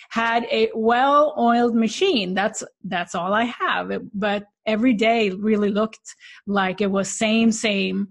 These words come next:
And why I'm telling you this is because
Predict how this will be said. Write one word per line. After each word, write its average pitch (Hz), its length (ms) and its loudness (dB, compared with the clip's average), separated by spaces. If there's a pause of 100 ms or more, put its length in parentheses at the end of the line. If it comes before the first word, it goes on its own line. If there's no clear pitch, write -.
(440)
And 233 400 2 (880)
why 240 260 2
I'm 277 140 4
telling 294 400 2
you 220 160 4
this 190 340 -4
is 202 160 -4
because 208 560 -4